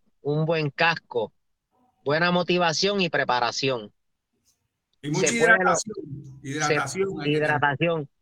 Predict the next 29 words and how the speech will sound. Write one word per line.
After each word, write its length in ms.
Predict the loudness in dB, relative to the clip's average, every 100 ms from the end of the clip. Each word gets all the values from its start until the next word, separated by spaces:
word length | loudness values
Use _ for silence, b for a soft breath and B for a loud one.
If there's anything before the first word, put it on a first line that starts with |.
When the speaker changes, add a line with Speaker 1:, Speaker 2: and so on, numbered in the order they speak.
| _
Speaker 1:
Se 300 | -4 -2 0
puede 320 | 0 2 2
lograr, 460 | 2 2 2 2
nada 460 | 2 2 2 2 0
imposible. 880 | 0 -4 -2 -2 0 0 0 0 -4 -10 _ _ _
Solamente 720 | -2 0 2 2 0 0 0
terminando 640 | 0 2 2 2 2 2 2
la 160 | 2
ruta 260 | 2 2 2
ya 140 | 2
eres 140 | 2 0
un 120 | 2
ganador. 480 | 2 2 0 -2 -8 _ _ _ _ _ _ -14
Speaker 2:
Qué 120 | -10
bien, 360 | -8 -8 -10 -12
qué 140 | -12 -10
bien, 440 | -8 -8 -10 -16
qué 120 | -14
bien. 380 | -8 -8 -8 -14 B B B
Me 120 | -6
encanta, 540 | -4 0 0 0 -4 -6
me 80 | -10
encanta, 460 | -6 -6 -6 -6
Eldin. 320 | -4 -4 -6 B B B
Eh, 580 | -6 0 2 2 0 -6
ok, 200 | -6 -6 -4
bueno, 520 | -2 -2 -2 -8 -16 _ _
últimas 400 | -12 -12 -8 -8
preguntitas. 800 | -4 -4 -4 -10 -10 -10 -12 -16